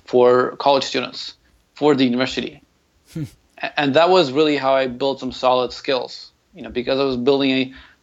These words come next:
Speaker 1: application that end users had real stakeholders, and really, that really stretched me. And that really was the foundation of solid skills, n-, not a useless, uh, graduate degree in information systems.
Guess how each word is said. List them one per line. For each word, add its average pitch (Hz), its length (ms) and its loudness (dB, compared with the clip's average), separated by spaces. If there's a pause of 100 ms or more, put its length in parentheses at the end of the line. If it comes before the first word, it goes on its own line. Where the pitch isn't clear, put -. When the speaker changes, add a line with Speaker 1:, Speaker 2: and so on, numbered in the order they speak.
Speaker 1:
application 160 540 0
that 143 160 0
end 139 180 -4
users 139 400 2
had 123 220 -2
real 135 160 2
stakeholders, 131 920 -2 (600)
and 123 340 -2
really, 139 360 4 (180)
that 135 300 -2
really 135 160 2
stretched 143 360 -2
me. 117 320 -10 (120)
And 117 460 -6 (920)
that 143 420 0
really 143 220 4
was 127 120 2
the 127 100 0
foundation 123 480 0
of 117 300 -6 (480)
solid 123 400 2
skills, 127 420 -6
n-, 135 80 -6
not 131 480 0
a 123 60 -8
useless, 117 520 -4
uh, 110 300 -2 (180)
graduate 117 360 0
degree 113 340 0
in 110 320 -4
information 117 320 0
systems. 120 580 0